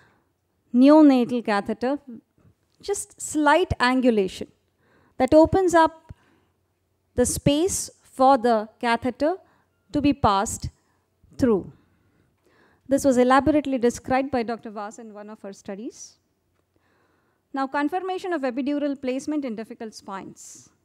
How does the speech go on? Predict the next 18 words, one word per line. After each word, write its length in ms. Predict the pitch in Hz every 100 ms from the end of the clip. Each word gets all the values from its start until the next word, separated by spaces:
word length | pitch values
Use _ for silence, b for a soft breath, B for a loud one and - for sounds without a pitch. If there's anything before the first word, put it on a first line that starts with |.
| _ _ _
Now, 120 | 269
this 240 | 240 285 311
is 120 | 269
what 200 | 262 247
it 160 | 240 214
was. 320 | 226 262 - -
I 80 | 240
didn't 240 | 285 311
have 180 | 311 330
any 160 | 269
gadgets 460 | 208 233 226 262 -
at 140 | 226
that 200 | 214 214
time. 280 | 233 196 - - _ _ _ _ _ _ _ _ _ _ _ _ _ _ _
Well, 220 | - 247 - _ - -
I 160 | 240
did, 320 | 240 208 302 320 _
uh, 220 | 269 220